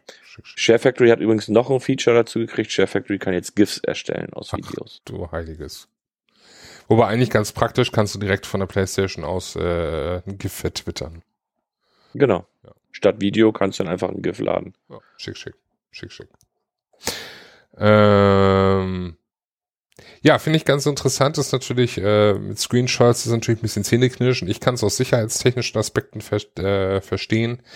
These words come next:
Speaker 1: Wer weiß, was für ein Manipuli-, Manipal-, manipuliertes, Gottes Willen,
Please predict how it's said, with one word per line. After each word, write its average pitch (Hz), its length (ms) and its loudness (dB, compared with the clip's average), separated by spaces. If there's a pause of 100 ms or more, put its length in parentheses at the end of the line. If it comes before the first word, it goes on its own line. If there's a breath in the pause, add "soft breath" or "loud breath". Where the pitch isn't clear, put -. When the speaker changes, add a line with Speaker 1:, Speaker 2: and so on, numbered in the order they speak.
(340 loud breath)
Speaker 1:
Wer 101 160 4
weiß, 101 280 4
was 107 160 2
für - 160 -4
ein 107 120 -2
Manipuli-, 110 760 0
Manipal-, 113 800 -2 (920 loud breath)
manipuliertes, 127 1400 2
Gottes - 640 -12
Willen, 95 300 -2